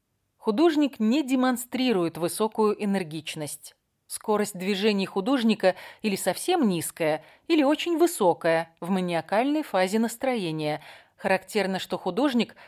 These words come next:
часто меняет скорость движений от очень медленной к очень быстрой.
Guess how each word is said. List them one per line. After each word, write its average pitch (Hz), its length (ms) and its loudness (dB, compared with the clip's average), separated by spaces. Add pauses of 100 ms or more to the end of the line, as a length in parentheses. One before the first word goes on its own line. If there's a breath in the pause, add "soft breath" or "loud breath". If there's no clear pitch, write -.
(160 loud breath)
часто 208 400 -2
меняет 196 420 2
скорость 190 400 0
движений 226 680 0
от 202 220 -2
очень 220 360 0
медленной 185 800 0 (300 loud breath)
к - 80 -4
очень 320 320 0
быстрой. 180 480 -2